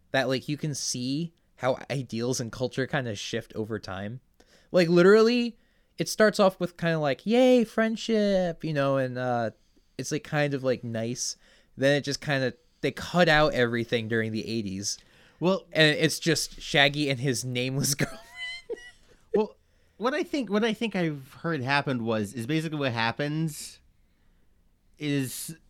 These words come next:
Speaker 2: it's the whole gang that you know. And then, like, eventually it just becomes Scooby, Shaggy, and Scrappy.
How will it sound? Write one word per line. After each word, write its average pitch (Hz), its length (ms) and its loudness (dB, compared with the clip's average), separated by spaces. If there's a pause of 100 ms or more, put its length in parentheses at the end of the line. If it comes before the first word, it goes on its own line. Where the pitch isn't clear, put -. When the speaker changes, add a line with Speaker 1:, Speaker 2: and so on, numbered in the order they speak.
(160)
Speaker 2:
it's 135 200 -6
the 165 120 0
whole 175 260 6
gang 120 480 4 (260)
that 120 180 2
you 117 160 0
know. 98 340 0 (1080)
And 123 100 2
then, 139 60 2
like, 151 160 4
eventually 151 480 2
it 131 140 2
just 135 240 2
becomes 127 760 2 (800)
Scooby, 147 520 4
Shaggy, 135 480 4
and 107 100 0
Scrappy. 131 680 4